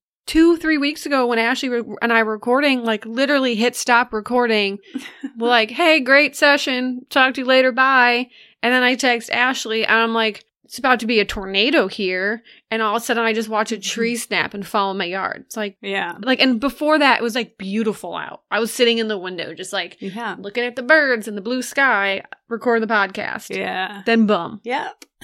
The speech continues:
Speaker 2: So, and, and this was, like, a beautiful day. No problem.
Speaker 1: That's the scary part, yeah.
Speaker 2: Yeah. There was, there was just no reason whatsoever. There was no, like, high wind.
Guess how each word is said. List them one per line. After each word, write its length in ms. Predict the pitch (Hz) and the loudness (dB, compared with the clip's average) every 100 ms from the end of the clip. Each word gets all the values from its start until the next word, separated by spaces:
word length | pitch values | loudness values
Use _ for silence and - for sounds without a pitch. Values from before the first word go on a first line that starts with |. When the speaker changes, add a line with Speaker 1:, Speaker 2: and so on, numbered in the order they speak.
| - _ - | -20 _ -2
Speaker 2:
So, 140 | 208 | 0
and, 340 | 190 180 220 | 2 2 2
and 240 | 214 - 214 | 2 0 2
this 260 | 370 440 226 | 0 0 -2
was, 140 | 196 | -2
like, 380 | 190 180 190 - - _ | 0 0 -2 -12 -20 _
a 80 | 208 | -8
beautiful 320 | 202 254 233 170 | -4 -4 -4 -8
day. 300 | - 170 _ _ _ _ | -10 -12 _ _ _ _
No 260 | 180 214 | -10 -10
problem. 320 | 247 - - 294 | -8 -10 -6 -4
Speaker 1:
That's 180 | 339 | -2
the 40 | 277 | -4
scary 300 | - 277 311 | -6 -6 -6
part, 180 | 220 220 | -8 -8
yeah. 340 | 277 262 208 - - | -6 -6 -10 -16 -8
Speaker 2:
Yeah. 220 | 196 190 196 | -4 -4 -2
There 100 | 233 | 0
was, 320 | 247 240 - _ _ - | 0 -2 -16 _ _ -16
there 100 | 233 | -12
was 120 | 226 226 | -10 -10
just 120 | 220 | -10
no 120 | 214 | -8
reason 440 | 196 196 190 185 | -6 -8 -10 -12
whatsoever. 500 | 196 196 214 185 185 | -8 -6 -4 -6 -4
There 100 | 202 | -6
was 120 | 220 220 | -4 -4
no, 300 | 208 214 214 | -4 -6 -10
like, 160 | 202 | -12
high 220 | - 196 202 | -4 -2 0
wind. 500 | 190 180 180 185 | -2 -6 -10 -16